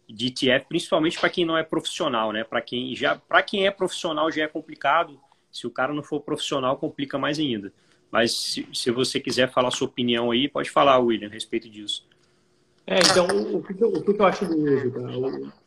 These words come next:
Speaker 2: só que, assim, é, diferentemente do ouro, onde você estocar ouro é, é tranquilo, né? Assim,
Speaker 1: Uhum.
Speaker 2: não, não é, não é um problema.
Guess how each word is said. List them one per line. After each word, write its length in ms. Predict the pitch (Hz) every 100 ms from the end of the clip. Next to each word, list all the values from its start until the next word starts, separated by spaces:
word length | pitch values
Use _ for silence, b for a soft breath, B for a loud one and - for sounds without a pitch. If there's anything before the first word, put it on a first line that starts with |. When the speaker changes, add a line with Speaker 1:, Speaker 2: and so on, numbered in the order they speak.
| _
Speaker 2:
só 100 | -
que, 80 | 143
assim, 200 | 147 156 - - - _ _
é, 340 | 143 139 139 135
diferentemente 680 | 160 185 208 208 202 196 185
do 160 | 160
ouro, 640 | 143 139 135 175 165 123 - -
onde 200 | 131 131
você 340 | 131 131 151 139
estocar 600 | 123 - 151 - 165 143
ouro 400 | 151 151 131 123 - -
é, 260 | 135 131
é 40 | 135
tranquilo, 600 | - 131 123 175 147 123
né? 220 | 123 120 113
Assim, 200 | 139 113 - _ _ _ _ _ _ -
Speaker 1:
Uhum. 100 | 110
Speaker 2:
não, 300 | 120 117 127 135
não 100 | 135
é, 360 | 131 135 135
não 100 | 131
é 60 | 135
um 80 | 139
problema. 560 | 135 127 127 151 143